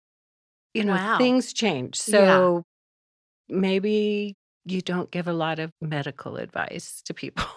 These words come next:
Speaker 1: <laughs>
Speaker 2: Oh, that's so gentle right
Speaker 1: <laughs>
Speaker 2: there.
Speaker 1: Yeah.
Speaker 2: Oh, my goodness.
Speaker 1: Or, you know, there's a berry that grows on the north side of a slope of a mountain in
Speaker 2: It's in
Speaker 1: Ethiopia,
Speaker 2: Hawaii,
Speaker 1: and it will
Speaker 2: actually.
Speaker 1: cure you. And, okay, maybe it will.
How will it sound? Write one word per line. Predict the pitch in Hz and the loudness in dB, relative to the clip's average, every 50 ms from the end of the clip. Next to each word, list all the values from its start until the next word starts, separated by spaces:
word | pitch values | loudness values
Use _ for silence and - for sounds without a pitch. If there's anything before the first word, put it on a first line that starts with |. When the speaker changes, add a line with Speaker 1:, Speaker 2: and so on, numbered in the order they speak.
| - - - - | -8 -8 4 4
Speaker 1:
<laughs> | 285 294 - - - - 359 359 - _ - 311 | 4 4 4 2 2 2 2 2 0 _ 2 6
Speaker 2:
Oh, | 302 311 311 | 8 8 8
that's | 302 359 359 403 427 - | 8 8 6 6 6 2
so | - - - - 330 349 330 349 | -2 -4 0 4 6 6 6 6
gentle | - - - 311 277 262 277 285 285 330 302 330 330 | 4 2 2 2 4 4 2 2 4 4 6 6 8
right | 320 311 302 311 - | 8 8 8 6 6
Speaker 1:
<laughs> | - | 4
Speaker 2:
there. | 349 349 349 370 370 392 392 392 403 403 339 359 - - - | 4 6 8 8 10 10 10 8 6 4 2 0 0 0 0
Speaker 1:
Yeah. | 311 302 - - - 233 - - | 0 0 0 -2 -6 -4 2 4
Speaker 2:
Oh, | 339 359 392 392 370 | 6 6 6 6 6
my | 381 349 349 330 - | 4 4 4 4 4
goodness. | 349 349 359 381 381 370 302 240 254 277 - | 4 4 4 4 6 6 6 4 4 2 0
Speaker 1:
Or, | 320 277 269 262 254 247 240 240 240 - - - - | 2 4 6 6 6 6 6 4 4 2 0 -6 -6
you | 339 349 339 | -2 0 2
know, | 311 285 269 262 254 254 262 | 4 4 6 4 4 2 2
there's | - 269 254 277 285 277 302 | 2 2 2 2 0 0 -2
a | 294 | -4
berry | 247 - - 277 277 269 254 226 196 185 170 | -2 0 2 2 4 4 4 4 4 4 2
that | 170 190 180 - - | 2 0 -2 -4 -2
grows | - 233 233 233 233 226 220 233 | 0 2 2 4 2 2 2 0
on | 226 226 233 | 0 2 2
the | 240 240 | 2 2
north | 233 233 233 233 254 | 2 2 0 0 -2
side | - - - - 254 226 208 208 | -4 -8 -8 -4 -2 -2 -2 -2
of | 202 196 | -2 -4
a | 196 208 | -4 -4
slope | - - - 233 226 226 220 220 _ _ - | -4 -6 -2 0 2 2 0 0 _ _ -10
of | 220 226 - | -8 -6 -6
a | 233 233 233 | -8 -6 -4
mountain | 233 233 226 226 226 214 156 190 208 208 202 | -2 0 2 2 2 0 -2 -4 -4 -4 -2
in | 196 196 190 190 196 202 202 - - _ _ _ _ _ _ | -2 -4 -4 -4 -4 -6 -8 -10 -12 _ _ _ _ _ _
Speaker 2:
It's | - 226 220 220 - | -4 -4 -4 -4 -4
in | 233 | -2
Speaker 1:
Ethiopia, | 233 233 233 220 - - - - 208 185 170 | 0 2 0 2 2 2 2 4 4 4 4
Speaker 2:
Hawaii, | 175 170 165 165 165 - | 4 4 4 2 4 4
Speaker 1:
and | - 226 220 208 214 220 | 4 4 6 6 4 4
it | 233 - | 2 2
will | 226 247 262 | 2 2 2
Speaker 2:
actually. | - - - - | 2 0 -6 -10
Speaker 1:
cure | - - 277 269 269 | -4 0 2 4 4
you. | 254 214 196 202 190 | 4 4 2 2 4
And, | 170 208 226 233 - - | 2 2 2 0 2 0
okay, | 220 220 233 285 269 | 0 0 2 4 4
maybe | 269 269 277 277 262 262 | 4 4 4 2 2 2
it | 240 220 - | 0 0 -2
will. | 220 226 214 208 - - - 190 214 | -2 -2 -2 0 0 -2 -2 -4 -6